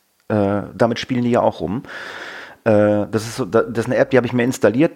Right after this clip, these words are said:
die hab ich bis heute nicht verstanden. Äh, du machst ein Foto, das wird innerhalb von vierundzwanzig Stunden gelöscht und ich denke so, "Hä,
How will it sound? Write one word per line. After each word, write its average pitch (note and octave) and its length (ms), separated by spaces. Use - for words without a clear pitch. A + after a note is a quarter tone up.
die G2+ 240
hab A2+ 80
ich A2+ 60
bis - 160
heute D#3 160
nicht G2+ 120
verstanden. B2 480
Äh, G#2 180
du G#2 60
machst A#2 240
ein G#2+ 40
Foto, D#3 300
das - 460
wird A2 100
innerhalb A2+ 220
von A2 100
vierundzwanzig A2 420
Stunden G#2+ 160
gelöscht G#2+ 280
und A2+ 40
ich G#2 60
denke A2 200
so, G2+ 260
"Hä, B2 120